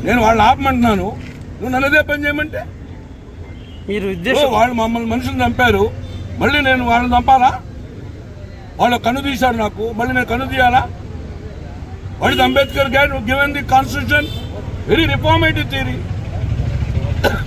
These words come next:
Speaker 1: మనిషిలో పరివర్తన వచ్చి మర్డర్ చేసినోడు కూడా పద్నాలుగేళ్ల కాలంలో మనిషిగా, మనిషి మృగం నుంచి మనిషిగా మారి బయటికి రావాలనేది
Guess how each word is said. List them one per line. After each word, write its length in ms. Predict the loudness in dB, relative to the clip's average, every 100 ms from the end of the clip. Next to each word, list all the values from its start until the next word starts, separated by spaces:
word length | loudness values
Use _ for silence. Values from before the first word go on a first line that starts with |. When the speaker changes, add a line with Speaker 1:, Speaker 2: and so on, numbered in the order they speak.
| -4
Speaker 1:
మనిషిలో 300 | -4 -2 0 2 2
పరివర్తన 480 | 2 2 0 0 0
వచ్చి 220 | 0 -2 -2 -2 -2 -2 -2 0
మర్డర్ 240 | 2 4 4
చేసినోడు 400 | 2 2 0 2
కూడా 160 | 0 0 -2
పద్నాలుగేళ్ల 540 | -2 0 2 2 4 4
కాలంలో 360 | 4 4 0 -2 -4 -8 -6 -4
మనిషిగా, 440 | -2 -2 -2 4 4 4 2
మనిషి 240 | -4 -4 -4
మృగం 260 | -2 0 0
నుంచి 180 | 0 -2 -2
మనిషిగా 280 | 0 0 2 4
మారి 140 | 2 0
బయటికి 200 | 0 2
రావాలనేది 460 | 4 2 -2 -2